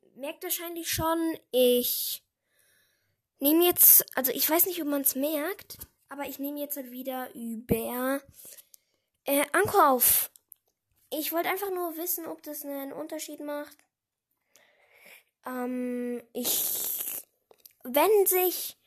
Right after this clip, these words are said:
die eine Variante cooler anhört, dann mach ich eben die andere, dann mach ich eben die andere Variante. Aber wir beginnen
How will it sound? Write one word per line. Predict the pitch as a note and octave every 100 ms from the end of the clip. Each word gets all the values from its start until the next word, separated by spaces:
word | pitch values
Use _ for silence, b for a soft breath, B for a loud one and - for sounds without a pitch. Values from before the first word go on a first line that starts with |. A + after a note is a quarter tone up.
| b b b b -
die | D4 -
eine | C4+ F4 F#4
Variante | F4+ F4+ E4 D#4
cooler | - G4 F#4 -
anhört, | E4 E4+ E4+ E4 - - - _ _ _ _ _ _ -
dann | C4+ C4 C4 C4 C4 C4 B3+ B3 B3+ _ _ _ _ - B B B B B B -
mach | - G#4+
ich | - G4
eben | G4 F#4
die | F#4
andere, | F#4+ F#4+ F#4+ F#4 - -
dann | D4+
mach | D4+ D4
ich | C#4+
eben | C4 B3+ B3+ A#3+
die | A#3 -
andere | A#3 B3+ B3+ A#3+
Variante. | B3 B3 A#3+ A#3+ A#3+ A#3+ A#3 _ _ _ _ b b b b b b b b b b
Aber | D#4 D#4+ E4 D4+ E4 C#4+ - _ _
wir | B3 A3 C4 C4+ C4+
beginnen | A3+ A3+ A#3+ C4 C4+ C4 B3+